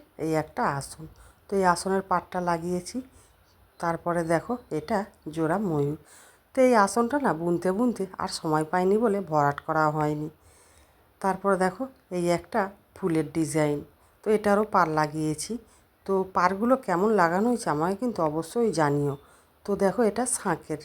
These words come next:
ডিজাইন, এটা দেখো এটা এক ধরনের থোকো ফুলের মতো ডিজাইন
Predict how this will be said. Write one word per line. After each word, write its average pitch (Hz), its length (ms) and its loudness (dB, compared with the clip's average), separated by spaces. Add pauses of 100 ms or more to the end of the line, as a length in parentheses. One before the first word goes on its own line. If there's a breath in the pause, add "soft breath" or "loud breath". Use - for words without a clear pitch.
ডিজাইন, 143 420 -2 (640 soft breath)
এটা 208 280 0
দেখো 185 320 0 (220)
এটা - 200 -6
এক 170 160 0 (120)
ধরনের 202 360 0 (420 loud breath)
থোকো 185 260 -2 (100)
ফুলের 190 260 2
মতো 226 260 0 (260)
ডিজাইন 156 420 0